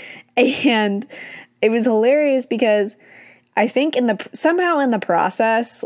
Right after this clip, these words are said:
one of the two boys saw one of us, like, carrying out the charades, and they figured it out. So, <laughs> like, we, we went a little too far and got caught, but it was pretty funny, and we all, we all still talk about it. It's,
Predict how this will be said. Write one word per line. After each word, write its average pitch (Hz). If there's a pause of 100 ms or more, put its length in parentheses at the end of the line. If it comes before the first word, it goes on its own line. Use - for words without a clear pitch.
(120)
one 196
of 220
the 220
two 185
boys 175
saw 175
one 190
of 202
us, 226
like, 175
carrying 180
out 175
the 190
charades, 175 (340)
and 208
they 202
figured 185
it 170
out. - (100)
So, 202
<laughs> -
like, 208
we, 190 (500)
we 240
went 226
a 208
little 392
too 370
far 311
and 262
got 190
caught, - (100)
but 185
it 208
was 220
pretty 240
funny, 143
and 175
we 190
all, 175
we 202
all 196
still 185
talk 185
about -
it. 147
It's, -